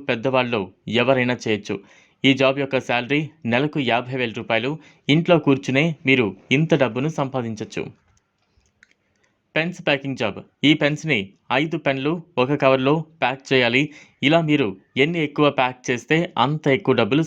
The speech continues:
సంపాదించొచ్చు. ఈ జాబ్ కూడా మీరు ఇంట్లో కూర్చుని కుటుంబ సభ్యులను చూస్తూ పని చేసేయొచ్చు. ఇక పెన్స్ జాబ్ నెలకు నలభై ఐదు వేల రూపాయలు శాలరీ ఇస్తారు. పేపర్ రోల్స్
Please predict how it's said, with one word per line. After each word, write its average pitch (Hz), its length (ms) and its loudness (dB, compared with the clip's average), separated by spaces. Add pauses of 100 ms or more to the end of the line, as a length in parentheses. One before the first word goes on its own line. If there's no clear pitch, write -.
సంపాదించొచ్చు. 113 640 -4 (500)
ఈ - 20 6 (120)
జాబ్ 139 240 0
కూడా 135 180 2 (280)
మీరు 127 200 4
ఇంట్లో 143 180 2 (100)
కూర్చుని 135 360 2 (360)
కుటుంబ 175 280 2 (100)
సభ్యులను 131 460 2
చూస్తూ 123 240 0 (100)
పని 127 200 0
చేసేయొచ్చు. 110 540 0 (540)
ఇక 135 100 2 (120)
పెన్స్ 147 340 -2
జాబ్ 143 180 2 (800)
నెలకు 147 300 0 (340)
నలభై 139 280 0
ఐదు 135 120 -4
వేల 120 180 0
రూపాయలు 120 300 0 (220)
శాలరీ 131 340 -4
ఇస్తారు. 101 300 -2 (1800)
పేపర్ 165 420 -2
రోల్స్ 147 220 0